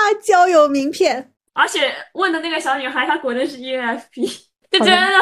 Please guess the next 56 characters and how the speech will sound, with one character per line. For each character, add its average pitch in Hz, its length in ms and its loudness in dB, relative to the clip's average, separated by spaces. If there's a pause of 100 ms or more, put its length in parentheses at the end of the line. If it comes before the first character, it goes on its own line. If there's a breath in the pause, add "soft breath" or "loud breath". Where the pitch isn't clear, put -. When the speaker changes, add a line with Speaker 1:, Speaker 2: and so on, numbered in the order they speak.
Speaker 2:
很 330 180 -4
可 311 200 -4
爱。 277 320 2
Speaker 1:
好 285 60 -2
的。 349 40 -2
Speaker 2:
但 392 80 -2
是 359 60 -6
在 403 100 -4
这 415 80 -6
样 403 160 6
子 294 80 -6
的 311 60 -6
情 285 180 -8
况 311 200 -2
下， 294 260 2
因 311 100 -6
为 330 80 -2
你 240 120 -4
自 294 140 -12
己 262 80 -10
也 214 100 -2
不 254 160 -12
熟 240 200 -2
练， 262 220 -4
你 302 120 -2
反 247 120 4
而 240 160 4
能 359 80 2
认 302 180 -4
识 269 140 -6
其 226 260 -10
他， 262 160 4 (300 soft breath)
就 294 100 -4
场 240 240 0
子 262 60 -4
里 262 80 -2
面 - 180 0
其 226 200 -6
他 254 200 2
人。 247 120 -2
因 208 80 -12 (580)
为 320 80 -4
那 381 60 0
个 359 60 0
场 226 140 -4
子 226 80 -2
比 220 60 -4
较 220 100 4
小 180 240 -4
嘛， 165 120 -4
溜 202 120 -4
旱 226 200 -4
冰 196 160 -6
的 196 80 -8
场 - 160 -16 (120)
子， - 140 -18